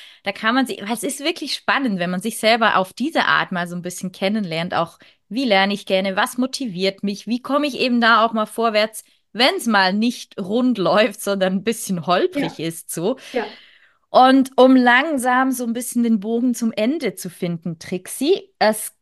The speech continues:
Speaker 1: geht ja schlussendlich darum, lebenslang zu lernen.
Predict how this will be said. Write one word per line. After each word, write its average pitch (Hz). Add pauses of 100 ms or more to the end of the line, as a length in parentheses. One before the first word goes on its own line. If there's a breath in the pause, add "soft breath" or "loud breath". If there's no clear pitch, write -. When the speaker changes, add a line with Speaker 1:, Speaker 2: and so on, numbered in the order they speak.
(120)
Speaker 1:
geht 320
ja 240
schlussendlich 185
darum, 185 (100)
lebenslang 185
zu -
lernen. 139